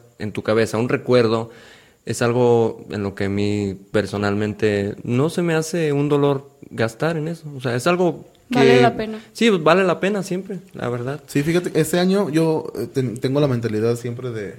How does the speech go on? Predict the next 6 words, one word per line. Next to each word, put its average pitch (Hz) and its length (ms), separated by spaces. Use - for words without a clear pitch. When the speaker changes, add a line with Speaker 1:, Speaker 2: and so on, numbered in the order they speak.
Speaker 3:
o, 101 320
desde 113 320
que 113 120
me 104 180
independicé, 107 720
eh, 107 360